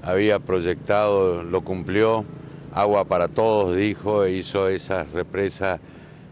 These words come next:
de cosecha de agua y fue el primer pueblo de la provincia que tiene agua, eh, que la consiguió él, él mismo trabajando con ayuda de toda la comunidad.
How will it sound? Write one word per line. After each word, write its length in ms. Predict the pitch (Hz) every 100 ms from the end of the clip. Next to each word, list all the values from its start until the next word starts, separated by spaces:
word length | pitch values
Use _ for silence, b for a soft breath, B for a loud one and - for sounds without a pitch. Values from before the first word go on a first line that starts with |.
| B
de 120 | 87
cosecha 480 | 85 80 95 90 90
de 120 | 90
agua 580 | 92 104 104 101 98 95
y 80 | 82
fue 200 | - 95
el 60 |
primer 340 | 87 90 92 87
pueblo 320 | 87 95 95
de 60 | 87
la 100 | 82
provincia 540 | 82 90 92 - 87
que 140 | 87
tiene 340 | 78 92 90 90
agua, 440 | 90 92 90 82 - B B B B B B -
eh, 320 | 85 87 82 71 67 - - -
que 100 | 85
la 100 | 85
consiguió 680 | 85 82 - 87 98 98
él, 280 | 90 82 73 64 - - - -
él 160 | 90
mismo 340 | 87 123 95 95
trabajando 840 | 87 87 85 - 113 107 107 113 - - - - - - - -
con 420 | 92 85 80 73
ayuda 840 | 73 85 98 104 98 90 82 80 - - 87
de 100 | 90
toda 320 | - 104 98
la 120 | 90
comunidad. 680 | 82 85 87 92 98 110